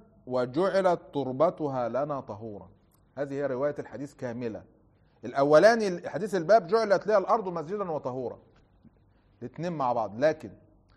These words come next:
في الحديث اللي، اللي فيه "وجعلت تربتها لنا طهورا" هو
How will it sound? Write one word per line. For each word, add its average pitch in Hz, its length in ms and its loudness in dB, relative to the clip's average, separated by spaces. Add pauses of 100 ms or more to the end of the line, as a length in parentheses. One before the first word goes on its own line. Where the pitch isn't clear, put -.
(480)
في 104 60 -16
الحديث 156 380 -8
اللي، 156 200 0
اللي 131 320 -4
فيه 170 240 -4
"وجعلت 151 580 2
تربتها 147 480 -4
لنا 156 200 -2
طهورا" 147 300 -6
هو 160 260 2